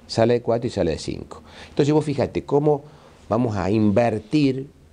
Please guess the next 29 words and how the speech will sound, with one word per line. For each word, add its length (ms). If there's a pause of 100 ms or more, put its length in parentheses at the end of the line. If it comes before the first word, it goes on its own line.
(180)
en 120
la 100
primera 320
y 40
segunda 380
infancia, 500
vamos 120
a 40
llamarle 320
así, 220
que 160
es 80
desde 200
el 80
embarazo 500
de 80
la 60
mamá, 420 (1600)
eh, 320 (140)
el 140
jardín 340
maternal, 580 (320)
la 200
sala 320
de 100
tres, 400 (120)
sala 400
de 120
cuatro, 460